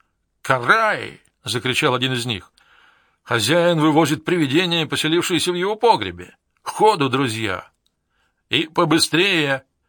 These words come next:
а то выпущу ягуара!» — подстегнул их Дон Бареха. «Это пострашнее всяческих привидений». Трое незнакомцев во всю прыть помчались прочь и быстро растворились во мраке.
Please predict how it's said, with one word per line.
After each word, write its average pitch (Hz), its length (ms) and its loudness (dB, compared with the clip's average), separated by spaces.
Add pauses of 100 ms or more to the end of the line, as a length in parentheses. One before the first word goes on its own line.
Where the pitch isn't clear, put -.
(160)
а 120 120 -4
то 190 180 4
выпущу 170 400 0
ягуара!» — 151 580 2 (400)
подстегнул 131 520 -4
их 120 100 0
Дон 123 200 -2
Бареха. 120 480 0 (540)
«Это 151 280 -2
пострашнее 156 640 0
всяческих 123 460 -2
привидений». 127 720 -4 (1080)
Трое 147 300 2
незнакомцев 139 760 0
во 131 120 0
всю 165 240 0
прыть 147 380 -2
помчались 110 540 -2
прочь - 460 -2 (400)
и 156 140 -2
быстро 143 460 -2
растворились 120 640 -2
во 120 120 -2
мраке. 101 520 -6